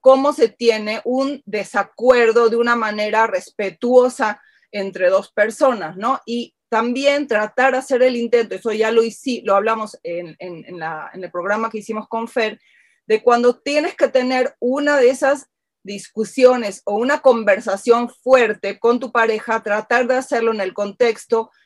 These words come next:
en donde tus hijos no estén presentes, porque para ellos, como muy bien está diciendo Ale, desde el punto de vista de la Kabbalah y desde el punto de vista de la psicología, lo mismo, eh, la unidad del hogar es lo que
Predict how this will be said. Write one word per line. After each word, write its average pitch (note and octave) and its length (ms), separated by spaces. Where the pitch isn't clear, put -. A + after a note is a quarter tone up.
en A3 140
donde A3 280
tus G#3+ 180
hijos C4 240
no A#3+ 180
estén A3+ 420
presentes, A#3 840
porque G3 300
para G#3 300
ellos, B3 300
como F#3+ 300
muy A3+ 180
bien A#3+ 160
está A#3 200
diciendo G#3+ 380
Ale, G#3 340
desde G3 160
el A3 80
punto C#4 200
de D4+ 60
vista D4 160
de A#3+ 60
la A#3 100
Kabbalah G3+ 580
y G#3 140
desde F#3+ 140
el F#3+ 80
punto B3 200
de A#3+ 40
vista B3 180
de A3+ 60
la G3+ 100
psicología, G#3 960
lo F3+ 180
mismo, A3+ 640
eh, F#3+ 460
la G#3 320
unidad B3+ 720
del C#4+ 240
hogar G#3 520
es A#3+ 220
lo C4 160
que G#3 280